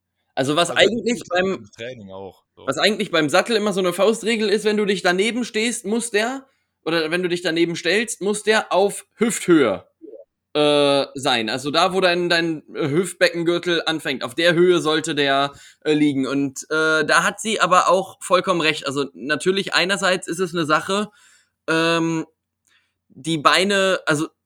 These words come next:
Speaker 1: zumindest nicht so schmerzen, sondern Erschöpfung hast du auch, wenn du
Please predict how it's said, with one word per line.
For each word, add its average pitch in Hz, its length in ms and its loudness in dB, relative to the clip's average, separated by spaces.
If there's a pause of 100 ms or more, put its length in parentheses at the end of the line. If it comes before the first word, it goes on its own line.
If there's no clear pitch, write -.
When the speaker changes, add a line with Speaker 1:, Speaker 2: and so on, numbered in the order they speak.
(140)
Speaker 1:
zumindest 185 420 -2
nicht 175 180 -2
so 185 280 4
schmerzen, 170 500 0
sondern 127 240 0
Erschöpfung 185 580 -2
hast 170 220 -2
du 180 280 -4
auch, 151 300 2
wenn 151 180 0
du 151 320 2